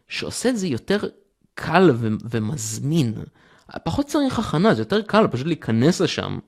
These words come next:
להיכנס למכונה הזאת ולתת את העבודה שצריך לתת. ולפעמים כשאתה עייף ומותש, זה מה שיכול לעזור בלשמור על האימון אפקטיבי ולמנוע ויתורים עצמאיים.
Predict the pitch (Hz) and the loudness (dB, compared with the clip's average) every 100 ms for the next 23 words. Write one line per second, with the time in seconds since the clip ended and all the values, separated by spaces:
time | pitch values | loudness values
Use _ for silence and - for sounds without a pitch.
0 | _ _ _ 117 - 101 196 196 139 113 | _ _ _ -14 -6 -2 0 0 0 0
1 | 98 95 98 90 95 - - - 226 214 | 0 0 -2 -4 -4 -6 -6 -2 0 0
2 | 220 226 214 208 190 175 202 - _ _ | 0 0 0 -2 -2 0 0 -2 _ _
3 | _ 123 120 113 117 104 92 - - 92 | _ -4 -2 2 2 2 0 -4 -4 -4
4 | 69 55 - _ _ _ 120 120 147 143 | -4 -6 -12 _ _ _ 0 2 2 2
5 | 143 107 - - - - _ _ _ - | 2 2 -2 -6 -8 -8 _ _ _ -14
6 | 110 117 170 190 151 - 139 107 92 107 | -4 2 4 4 2 2 4 2 2 0
7 | 151 - 104 101 - 123 131 123 101 101 | 0 -2 -6 -6 -6 -2 0 2 2 2
8 | 113 107 - 120 139 208 - _ _ 120 | 0 -2 -4 -2 0 0 -4 _ _ -2
9 | 113 107 101 113 143 143 131 135 113 104 | 2 2 2 4 4 4 2 -2 -4 -4
10 | 117 107 127 113 - 95 95 | -2 0 0 0 -2 -2 -2